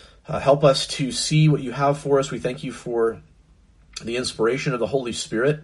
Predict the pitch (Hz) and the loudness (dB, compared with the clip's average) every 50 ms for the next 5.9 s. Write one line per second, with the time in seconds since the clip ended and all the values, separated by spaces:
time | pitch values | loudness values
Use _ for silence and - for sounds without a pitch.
0 | - - 101 101 104 101 - - 117 117 - - 110 104 - - 110 107 107 104 | -12 -14 -10 -8 -8 -8 -6 -8 -8 -8 -8 -10 -12 -12 -10 -8 -4 -2 -2 -2
1 | 107 104 - _ _ _ _ _ _ _ _ _ _ _ _ _ _ _ _ _ | -2 -4 -8 _ _ _ _ _ _ _ _ _ _ _ _ _ _ _ _ _
2 | _ - - - - 123 113 113 113 107 104 107 - 107 95 107 113 110 113 110 | _ -20 -18 -14 -6 -2 0 0 0 0 -2 -6 -8 -6 -4 -4 -4 -4 -4 -4
3 | 107 107 123 139 143 - 135 120 104 104 104 107 107 101 98 98 - - 110 107 | -2 -2 -2 -2 -2 -2 -4 -4 -4 -4 -4 -4 -4 -4 -4 -6 -8 -4 -2 -2
4 | 104 95 101 110 107 110 113 110 107 - 113 107 95 - 110 104 104 104 104 104 | -2 -2 -2 -2 -2 -2 -2 -2 -4 -6 -8 -10 -6 -4 -4 -4 -2 -4 -6 -6
5 | 101 104 95 92 95 98 95 - 127 131 123 123 - - 123 110 107 104 | -6 -6 -6 -6 -8 -6 -6 -4 -4 -4 -4 -6 -8 -8 -8 -8 -8 -10